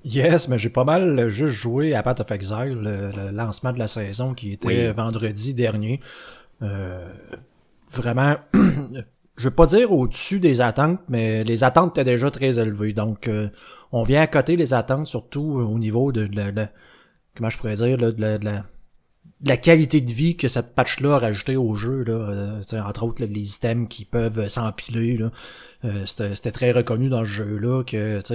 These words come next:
Speaker 1: sais, t'as tellement d'items qui tombent, qui sont souvent en, en unité individuelle par terre, faut que tu cliques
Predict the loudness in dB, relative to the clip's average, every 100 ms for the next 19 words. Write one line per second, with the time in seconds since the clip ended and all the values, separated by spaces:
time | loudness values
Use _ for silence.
0 | -2 -2 -4 0 0 0 2 0 0 0
1 | 0 0 -2 -6 -4 -2 -2 -2 -4 -2
2 | 2 2 4 2 2 -2 -6 _ _ _
3 | _ _ 2 4 6 6 4 4 6 6
4 | 4 0 -4 2 4 6 4 0 4 4
5 | 4 0 -4 0 -2 -2